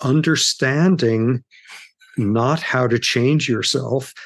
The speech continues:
but understanding the circumstances in which you will be changed in a beneficial way is a very good thing.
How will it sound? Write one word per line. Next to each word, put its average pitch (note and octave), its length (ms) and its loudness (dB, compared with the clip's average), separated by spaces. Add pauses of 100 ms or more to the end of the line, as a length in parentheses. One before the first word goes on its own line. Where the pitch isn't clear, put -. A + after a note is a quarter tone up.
(160)
but C3+ 140 0
understanding B2 840 0
the A2 80 -2
circumstances B2 1040 -2
in A2+ 160 0
which A2+ 260 -2
you A#2 160 2
will A#2 200 2
be G#2+ 200 -6
changed A#2+ 920 -2 (1600)
in G#2+ 500 -2 (320)
a C3 80 0
beneficial B2 540 0
way - 240 0
is - 640 -4 (1200)
a - 40 -4
very A2+ 380 0
good - 260 -4
thing. A#2 480 -6